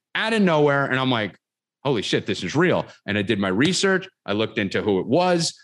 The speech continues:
I looked into where the information came from. I said, "I'm getting information from the source." So I went out with this, "They got the election.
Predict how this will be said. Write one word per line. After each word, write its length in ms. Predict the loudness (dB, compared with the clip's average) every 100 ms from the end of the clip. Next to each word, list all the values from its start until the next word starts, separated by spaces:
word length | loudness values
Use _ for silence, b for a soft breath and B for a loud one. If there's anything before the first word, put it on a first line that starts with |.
| -4
I 80 |
looked 220 | -2 -2 -2
into 140 | 0
where 140 | 0
the 100 | 0
information 500 | -2 0 0 0 -2
came 200 | -2 -2
from. 160 | 0 -2
I 80 | -2
said, 160 | -4 -6
"I'm 220 | -4 -2
getting 180 | -2 -4
information 500 | -6 -2 -2 -2 -4
from 160 | -2 -2
the 60 | -2
source." 540 | 0 0 0 -6 -12 _ _ -6
So 120 | -2
I 160 | -2 0
went 220 | 0 0
out 320 | -2 -2 -4 -10 _ -4
with 200 | -4 0
this, 420 | -2 -2 -6 -12 _ _ _
"They 120 | -6 -4
got 240 | -4 -4
the 80 | -2
election. 580 | 0 -2 -4 -6 -6